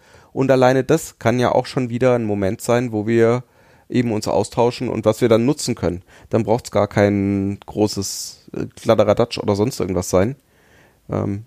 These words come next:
dann ist es eben einfach der Moment. Da wird sich dann ja tatsächlich,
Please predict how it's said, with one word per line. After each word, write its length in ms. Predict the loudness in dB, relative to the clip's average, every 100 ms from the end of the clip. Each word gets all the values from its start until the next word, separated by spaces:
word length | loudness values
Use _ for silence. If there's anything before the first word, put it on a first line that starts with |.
| _
dann 160 | 0 0
ist 180 | -4
es 160 | -6 -2
eben 260 | -2 -2 -2
einfach 400 | -4 -4 -6 -2
der 160 | 0
Moment. 320 | 2 -2 -6 -10 _
Da 180 | 0 0 -4 _ _
wird 200 | -2 -2
sich 180 | -6 0
dann 220 | 2 4
ja 80 | 2
tatsächlich, 560 | 2 0 0 -2 -4